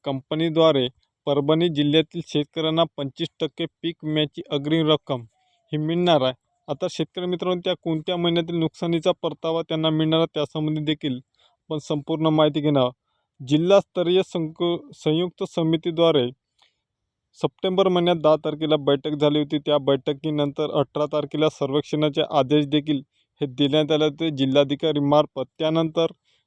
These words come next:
जिल्हाधिकारी संयुक्त समिती बैठकद्वारे तीस नऊ म्हणजे सप्टेंबर तारखेला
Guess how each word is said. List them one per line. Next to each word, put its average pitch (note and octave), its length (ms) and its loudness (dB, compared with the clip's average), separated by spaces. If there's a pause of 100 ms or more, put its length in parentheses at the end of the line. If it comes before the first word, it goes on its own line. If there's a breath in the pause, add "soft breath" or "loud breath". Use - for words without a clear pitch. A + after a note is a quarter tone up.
(120)
जिल्हाधिकारी E3 680 2
संयुक्त D#3 420 -4
समिती D#3+ 480 -2
बैठकद्वारे D3 840 0 (500)
तीस F#3 260 -4
नऊ F3 180 4
म्हणजे D#3+ 300 2
सप्टेंबर E3+ 540 -2 (220)
तारखेला E3 520 0